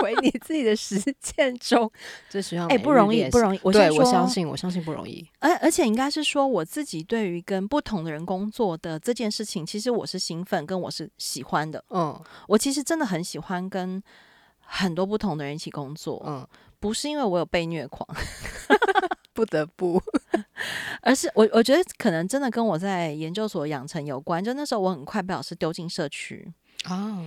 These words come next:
Speaker 2: 然后社区的大哥大姐讲话的样子，就跟你在那个学术系统里面受的训练很不一样。然后那些大哥大姐就会让我想到我的爸爸、我的阿-，阿伯、我的阿姐，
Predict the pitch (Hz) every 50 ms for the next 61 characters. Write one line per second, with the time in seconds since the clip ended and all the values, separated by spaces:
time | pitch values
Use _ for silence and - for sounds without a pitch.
0 | 143 135 - 214 247 330 349 - 339 320 - - 302 285 233 - 254 240 - 233
1 | 233 247 226 214 185 170 - - - - 165 - 214 196 175 196 208 196 185 -
2 | 160 196 214 - 247 240 220 156 - 185 180 185 190 180 165 160 - - 160 -
3 | 269 247 240 - 226 - 190 147 104 127 165 185 185 - 208 156 165 - - 190
4 | 180 180 170 170 - 320 330 - - - - _ - - - - 233 214 196 196
5 | 196 269 262 240 208 180 180 196 208 175 127 - 160 165 _ _ _ _ _ _
6 | _ _ _ _ _ _ - - - - - 208 254 320 349 339 339 - 311 -
7 | 320 285 277 269 254 262 254 247 196 170 214 214 233 240 240 233 202 175 190 -
8 | 151 131 175 190 170 131 - - _ - 180 143 127 160 - 143 110 - 160 160
9 | _ _ _ _ _ _ - 165 151 151 170 156 - _ - 151 143 - 180 _
10 | _ _ _ 165 151 151 _ _ 180 143 120 127 143 147 156 147 - 160 156 _
11 | - - - 143